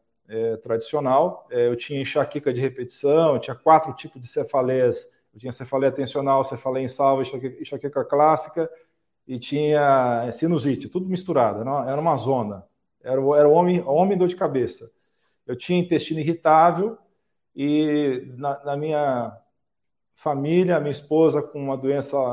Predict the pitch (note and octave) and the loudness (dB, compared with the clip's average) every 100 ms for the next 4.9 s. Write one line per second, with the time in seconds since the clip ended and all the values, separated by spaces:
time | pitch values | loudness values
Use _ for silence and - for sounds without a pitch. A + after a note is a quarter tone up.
0 | C3+ C3+ D#3 C#3 C#3+ E3 D3 C3+ C3 D3 | -6 -8 0 6 8 6 4 0 -2 -4
1 | - C3+ C3+ D#3 D3 C3+ B2+ C3 C3+ C3+ | -6 -8 -4 -4 -4 -4 -4 -6 -6 -2
2 | D3 B2+ D3 F3 F#3+ G#3+ A3+ _ _ _ | -2 0 2 2 0 -4 -12 _ _ _
3 | - B2 C#3+ D#3 F3+ F3 D3+ D3+ D3+ E3+ | -20 0 4 4 6 4 4 4 2 -2
4 | D#3+ F3 - E3+ F3 E3+ B2 F#2 | -6 -6 -2 0 2 0 0 -6